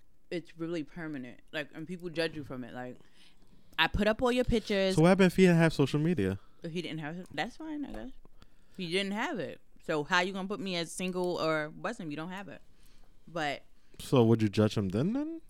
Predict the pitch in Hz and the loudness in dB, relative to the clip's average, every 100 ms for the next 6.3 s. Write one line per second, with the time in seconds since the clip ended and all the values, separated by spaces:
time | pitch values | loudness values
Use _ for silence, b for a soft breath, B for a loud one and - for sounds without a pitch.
0 | 180 147 165 151 156 156 143 170 165 160 | -16 -8 -4 -4 -4 -6 -8 -10 -12 -12
1 | 170 262 320 - 135 139 160 359 110 110 | -12 -12 -8 -2 2 4 2 0 2 4
2 | 110 110 120 123 123 117 110 101 113 107 | 4 4 4 6 6 6 4 4 2 2
3 | - - - 113 113 113 - 95 110 107 | -2 -6 -10 -4 0 0 0 -4 -2 -2
4 | 107 110 98 104 110 107 107 101 - 98 | 0 0 0 2 2 2 0 0 0 -2
5 | - 110 101 101 - 95 107 - 104 - | 0 0 0 -2 -2 -6 -6 -4 -4 -2
6 | 98 95 | -4 -4